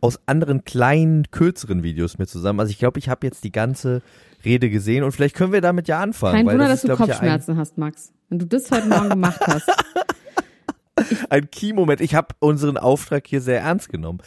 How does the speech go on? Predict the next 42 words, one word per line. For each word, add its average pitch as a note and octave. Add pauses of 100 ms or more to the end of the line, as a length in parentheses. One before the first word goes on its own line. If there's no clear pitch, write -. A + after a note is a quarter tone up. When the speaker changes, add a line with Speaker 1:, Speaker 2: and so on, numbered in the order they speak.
(180)
Speaker 1:
Ich B2+
muss G3+
aber E3
natürlich D#3+
sagen, C3 (380)
ähm, B2
wir A2+
werden D3+
auch C3
noch C3
über A2+
ein -
paar A#2
andere B2+
Sachen F2
reden. F2
Ich -
hab D3+
natürlich C3+
auch B2+
noch B2+
ein B2
paar B2+ (340)
äh, A2
Trash-Prominente C3 (220)
hinten F3+
im E3+ (160)
Kofferraum F#2
drin. G2 (260)
Die A#2
werde D3+
ich -
eventuell C#3
später C#3+
noch B2
rauslassen. A2+ (240)
Solche C3
klanghaften C#3+
Namen B2
wie B2+
den C3
Schwan-Bachelor C3